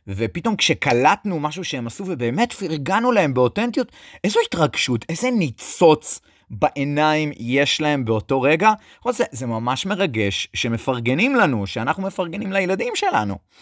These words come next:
עכשיו, הילדים שלנו שרואים אותנו כמקור לביטחון, כמקור השראה, ברגע שאנחנו מצליחים להיות בפוקוס, ולראות אותם, ואת הדברים שהם עושים, ואת התכונות שלהם,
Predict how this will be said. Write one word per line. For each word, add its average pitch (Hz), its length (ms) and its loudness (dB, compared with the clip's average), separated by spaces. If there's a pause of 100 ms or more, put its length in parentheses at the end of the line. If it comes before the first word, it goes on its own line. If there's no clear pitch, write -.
(380)
עכשיו, 123 240 2
הילדים 127 400 0
שלנו 320 320 -4
שרואים 127 540 -2
אותנו 165 680 2 (420)
כמקור 123 680 2
לביטחון, 139 800 2
כמקור 113 460 -2
השראה, 120 640 4 (760)
ברגע 143 480 0
שאנחנו 170 680 -2
מצליחים 131 640 -4
להיות 147 260 0
בפוקוס, 170 800 -2 (440)
ולראות 123 880 2
אותם, 143 480 2
ואת 104 280 -6
הדברים 120 400 -6
שהם 190 140 -6
עושים, 120 280 -6
ואת 117 180 -2
התכונות 160 920 2
שלהם, 120 400 -2